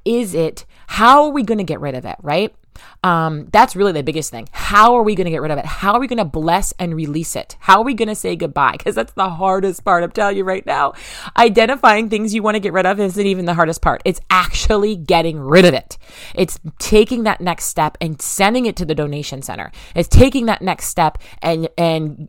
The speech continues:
and selling that item that you know is worth money or, but you don't need it anymore or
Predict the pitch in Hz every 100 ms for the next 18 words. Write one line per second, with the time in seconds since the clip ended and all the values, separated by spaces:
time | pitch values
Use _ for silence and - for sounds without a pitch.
0 | - 165 - 240 262 233 170 156 147 143
1 | 147 143 165 170 165 160 160 151 - 147
2 | 143 143 147 - - - 165 196 180 147
3 | 165 151 143 143 143 143 143 - 175 160
4 | 156